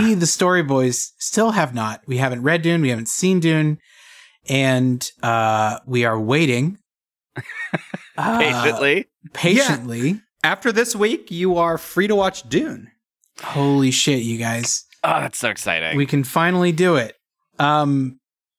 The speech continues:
Speaker 1: let's also, let's try not to turn this episode into a re-, review of the Dune movie, 'cause I know
Speaker 3: No,
Speaker 1: at this
Speaker 3: I
Speaker 1: point,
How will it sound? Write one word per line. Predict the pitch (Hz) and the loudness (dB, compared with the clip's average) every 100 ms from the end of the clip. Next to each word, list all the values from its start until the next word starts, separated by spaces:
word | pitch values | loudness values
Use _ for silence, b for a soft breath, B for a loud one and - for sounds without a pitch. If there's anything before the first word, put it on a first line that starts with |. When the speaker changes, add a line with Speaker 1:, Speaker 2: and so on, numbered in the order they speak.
| - | -2
Speaker 1:
let's | 160 208 - - | 0 0 -4 -4
also, | 196 240 262 262 | 0 0 2 0
let's | 233 294 - | 2 0 -2
try | - 285 | -2 2
not | 254 240 233 | 4 2 2
to | 202 | -4
turn | - 196 151 139 | -2 0 2 2
this | 185 180 | 0 2
episode | 143 127 135 139 120 | 0 0 -2 0 0
into | 120 113 123 | 0 0 -2
a | 113 113 | -2 -4
re-, | 120 - | -8 -4
review | 131 123 120 127 123 | 0 2 2 2 2
of | 110 | -2
the | 113 | -4
Dune | 120 117 | 0 0
movie, | 107 104 104 107 | 0 -4 -6 -10
'cause | - 131 | -4 0
I | 143 | 2
know | 160 156 | 4 4
Speaker 3:
No, | 143 | 2
Speaker 1:
at | 143 | 2
this | 185 | 0
Speaker 3:
I | |
Speaker 1:
point, | 147 | 2